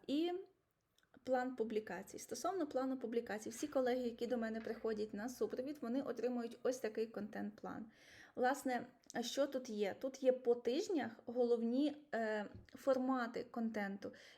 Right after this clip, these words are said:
І основне правило, я вже вам казала, основне правило в Telegram-каналах, коли ви їх ведете, це різноманіття форматів. Тобто текстовий допис, потім, наприклад, відео, потім інфографіка. І так,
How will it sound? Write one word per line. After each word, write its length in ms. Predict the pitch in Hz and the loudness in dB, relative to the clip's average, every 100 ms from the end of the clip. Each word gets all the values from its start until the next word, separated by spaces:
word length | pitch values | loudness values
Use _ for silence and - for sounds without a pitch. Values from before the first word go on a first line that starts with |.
| - | 2
І 100 | 254 | 4
основне 380 | 254 262 269 | 4 4 2
правило, 460 | 262 240 330 370 240 | 2 2 4 4 4
я 120 | 214 | 4
вже 140 | 247 254 | 2 0
вам 220 | 240 240 | -2 -2
казала, 460 | 240 240 233 208 - | 0 0 0 -2 -6
основне 360 | 233 226 262 | -6 0 2
правило 680 | 294 254 240 220 196 185 208 214 | 2 2 2 2 0 -2 -2 -4
в 220 | 214 214 - - | -2 0 -2 -2
Telegram-каналах, 880 | 214 220 226 220 214 220 311 415 - | 0 0 0 -2 -4 -2 0 0 0
коли 160 | 247 | 0
ви 100 | 226 | 0
їх 100 | 233 | 0
ведете, 320 | 214 214 214 - - - - | -4 -4 -6 -10 -14 -20 -16
це 260 | - 247 226 | 0 2 2
різноманіття 840 | - 233 233 240 214 208 247 254 247 | 2 -2 0 0 2 0 0 0 -2
форматів. 580 | 233 214 214 196 - - _ _ _ - - - | -2 -4 -4 -8 -12 -20 _ _ _ -20 -2 6
Тобто 380 | 262 - - - - _ _ | 6 6 -6 -6 -12 _ _
текстовий 480 | 269 269 - 254 254 | 4 4 2 2 4
допис, 400 | 240 240 254 247 | 4 0 -2 -4
потім, 340 | - 247 240 | 2 2 2
наприклад, 460 | 214 196 190 196 220 | -4 -4 -6 -6 -4
відео, 400 | 254 285 254 247 | -2 0 0 0
потім 400 | 240 247 254 220 | 0 0 0 -4
інфографіка. 760 | 233 226 220 214 190 - - - - - - _ | -4 -2 -2 0 -2 -6 -12 -12 -14 -20 -20 _
І 140 | - 254 | -2 0
так, 420 | 240 262 320 | 2 2 0